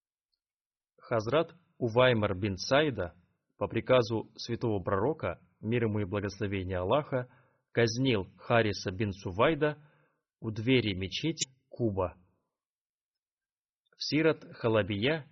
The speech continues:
имя этого сподвижника, то есть Авима бин Саида, записано как Уваймар. А в Ибне Саад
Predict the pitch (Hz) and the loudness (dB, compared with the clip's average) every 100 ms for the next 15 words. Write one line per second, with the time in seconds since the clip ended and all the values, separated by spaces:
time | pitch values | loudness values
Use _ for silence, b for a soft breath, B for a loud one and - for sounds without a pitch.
0 | - 123 117 110 113 104 101 - 98 131 | -6 -2 2 2 0 0 -2 -2 -2 0
1 | 156 110 - 87 - _ - 117 110 - | 0 -2 -4 -10 -12 _ -4 -2 -2 -8
2 | - _ 113 117 107 101 98 87 101 90 | -20 _ 0 2 2 -2 -2 -4 -4 -6
3 | - 117 147 139 147 143 _ _ _ _ | 0 2 2 0 -4 -8 _ _ _ _
4 | 101 101 170 175 160 147 147 131 147 - | -6 -2 -2 -2 -2 -4 0 0 0 -4
5 | b b _ 120 113 117 110 95 87 - | b b _ -4 2 4 4 2 -4 -6
6 | _ _ _ _ _ _ _ _ _ _ | _ _ _ _ _ _ _ _ _ _
7 | _ _ _ - 110 110 139 127 107 104 | _ _ _ 0 0 2 2 2 2 -2
8 | - 98 127 151 | 2 4 4 2